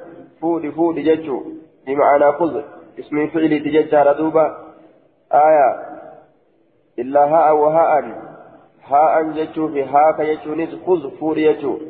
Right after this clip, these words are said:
دوبة. Hoodhu, hoodhu jechaa malee, illaa ha'an wa ha'an, hoodhu, hoodhuudha, hoodhu,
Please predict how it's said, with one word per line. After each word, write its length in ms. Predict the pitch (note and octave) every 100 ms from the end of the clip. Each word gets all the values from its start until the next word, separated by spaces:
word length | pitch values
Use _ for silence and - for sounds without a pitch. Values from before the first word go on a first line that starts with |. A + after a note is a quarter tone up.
| - - _ _ _ -
دوبة. 480 | D3+ D#3+ D#3 - - - - - -
Hoodhu, 340 | D3+ D#3+ D#3+
hoodhu 280 | D#3+ D#3+ D#3
jechaa 320 | D#3 D#3 E3
malee, 300 | D#3+ D#3+ E3 D#3+ D#3+ D#3
illaa 280 | D#3+ D#3 D3
ha'an 280 | D#3 D#3+ D3+
wa 80 | D3+
ha'an, 260 | D#3+ D#3 C#3+ C#3
hoodhu, 300 | D#3 D#3 D3+
hoodhuudha, 360 | D#3+ E3 D3+ B2+ - C#3+
hoodhu, 320 | D#3+ D#3+